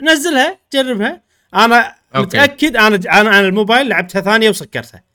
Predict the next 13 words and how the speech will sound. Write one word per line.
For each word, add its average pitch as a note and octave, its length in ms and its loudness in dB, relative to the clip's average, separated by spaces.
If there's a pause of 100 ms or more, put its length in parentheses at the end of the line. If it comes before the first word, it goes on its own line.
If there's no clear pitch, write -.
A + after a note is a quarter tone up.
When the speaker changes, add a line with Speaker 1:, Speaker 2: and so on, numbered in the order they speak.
(240)
Speaker 1:
لهالدرجة C3 600 -2
ما A2+ 140 -8
كانت A#2 220 -6
Speaker 2:
مم. G2 100 -12
Speaker 1:
سيئة C3 320 -4 (100)
كانت - 40 -6
على A#2 120 -6
Speaker 2:
مم. A2+ 60 -8
Speaker 1:
الموبايل. G#2+ 320 -8 (300)
بس D3 180 -6
على F3 180 2
الإكس G3 280 -2
بوكس، - 480 -6